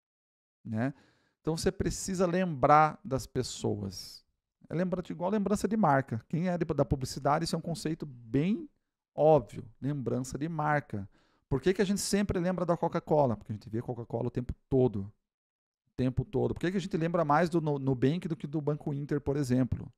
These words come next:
Eu sou cliente do Banco Inter e eu lembro mais do Nubank. Por quê? Porque o Nubank aparece mais. Tá? Como, Vitor, que eu vou fazer, vou ser lembrado? Você vai atualizar esse cliente com novos trabalhos.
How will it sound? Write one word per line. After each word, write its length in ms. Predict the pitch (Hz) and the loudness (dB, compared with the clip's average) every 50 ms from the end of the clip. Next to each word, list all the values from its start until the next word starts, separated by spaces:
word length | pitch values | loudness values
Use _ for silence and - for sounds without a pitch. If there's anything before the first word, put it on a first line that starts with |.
| _ _ _ _ _ _ _ _ _ _ _ _ _ | _ _ _ _ _ _ _ _ _ _ _ _ _
Eu 180 | - 120 151 165 | 4 6 6 6
sou 160 | - - 185 | 4 0 -4
cliente 320 | - 151 143 151 165 - | -4 -4 -6 -6 -6 -4
do 20 | 143 | -2
Banco 280 | 143 147 - - 143 | -2 -2 -2 -2 -2
Inter 360 | 131 127 143 180 - 330 220 196 | -2 -2 -2 -2 -2 -2 0 2
e 80 | 175 | 2
eu 140 | 180 196 220 208 | 2 2 2 2
lembro 380 | 175 151 156 190 190 214 208 | 4 4 4 4 4 2 2
mais 180 | 185 147 147 160 | 4 4 4 4
do 80 | 170 196 | 2 2
Nubank. 560 | 185 196 190 175 202 170 156 135 - - - _ _ _ _ _ _ _ _ _ _ _ _ _ _ _ _ _ _ _ _ _ | 2 2 2 2 2 2 0 -2 -6 -10 -20 _ _ _ _ _ _ _ _ _ _ _ _ _ _ _ _ _ _ _ _ _
Por 180 | - 143 156 - | -2 -2 -2 -2
quê? 200 | - 127 117 110 | 0 0 0 0
Porque 160 | - - 123 | 0 -2 -4
o 20 | |
Nubank 340 | 110 113 107 113 104 - - | -4 -4 -4 -4 -4 -4 -4
aparece 420 | 117 - 139 135 117 113 - - | -6 -6 -4 -4 -4 -6 -4 -4
mais. 640 | 180 185 170 156 135 131 123 - - - - - _ _ _ _ _ _ _ _ _ _ _ _ _ _ _ _ - | -2 0 2 2 4 2 2 0 -4 -12 -20 -20 _ _ _ _ _ _ _ _ _ _ _ _ _ _ _ _ -14
Tá? 280 | - 120 127 147 175 - _ _ _ _ _ _ _ _ _ _ _ _ _ _ _ _ _ _ _ _ _ _ _ | -10 -8 -8 -8 -10 -12 _ _ _ _ _ _ _ _ _ _ _ _ _ _ _ _ _ _ _ _ _ _ _
Como, 240 | - 208 233 240 220 | 6 6 6 6 4
Vitor, 200 | 185 202 - - | 2 0 0 2
que 60 | - | 2
eu 60 | 190 | 2
vou 20 | 180 | 2
fazer, 240 | - 185 160 - | 2 0 -4 -2
vou 100 | 151 170 | -2 0
ser 120 | 156 - 190 | 2 2 2
lembrado? 640 | 190 196 175 156 151 143 135 113 92 104 101 - - - _ _ _ _ _ _ _ _ _ - | 2 2 4 6 8 8 8 6 4 0 -6 -10 -12 -20 _ _ _ _ _ _ _ _ _ -18
Você 160 | - - 190 | -10 -8 -4
vai 140 | 165 147 143 | -2 0 0
atualizar 460 | 147 143 - 160 170 185 170 180 170 | 0 0 0 -2 -2 -2 -2 -2 -2
esse 160 | 180 - - - | -2 -2 -6 -8
cliente 360 | - 226 190 185 180 185 - | -6 -4 -4 -4 -4 -6 -8
com 100 | - 196 | -8 -8
novos 240 | 180 170 180 170 - | -6 -6 -6 -8 -8
trabalhos. 920 | - 220 196 156 143 147 160 160 139 110 101 98 - - - - - | -6 -6 -4 -2 -2 -2 -2 -4 -6 -8 -10 -12 -14 -18 -18 -20 -20